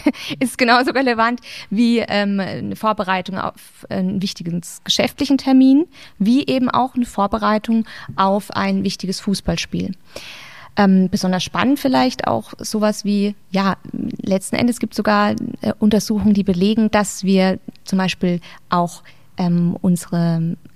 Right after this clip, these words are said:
Kraftleistung steigern können durch ein mentales Training. Und das ist relativ spannend. Das ist natürlich nicht dadurch, dass wir eine Hyper-, dass wir durch einen Vorstellungsprozess Hypertrophie erzielen, sondern eher,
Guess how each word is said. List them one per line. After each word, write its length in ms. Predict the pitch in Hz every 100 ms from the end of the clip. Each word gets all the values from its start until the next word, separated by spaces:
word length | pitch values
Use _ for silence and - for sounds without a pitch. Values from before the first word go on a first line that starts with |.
| -
Kraftleistung 1000 | - 233 - - 170 180 - 180 165 175
steigern 460 | - 180 190 202 175
können 180 | 175
durch 160 | 165 156
ein 60 | 165
mentales 420 | 165 156 165 -
Training. 360 | - - 185 - - - - -
Und 160 | 175 165
das 260 | 190 -
ist 340 | - 214 - - -
relativ 540 | 185 208 208 - 180
spannend. 500 | - 196 226 196 175 - - - -
Das 120 | 180
ist 20 | 220
natürlich 380 | 202 208 196
nicht 340 | 202 247 262 -
dadurch, 260 | 202 196 -
dass 180 | 190 -
wir 60 |
eine 140 | 180 175
Hyper-, 200 | - -
dass 220 | - 175
wir 60 | 180
durch 220 | 180 -
einen 80 | 180
Vorstellungsprozess 920 | - 196 - 202 196 196 - 185 -
Hypertrophie 680 | 185 180 - 170 - 226 214
erzielen, 640 | - 190 - 226 240 254
sondern 300 | 240 202 185
eher, 320 | - 190 202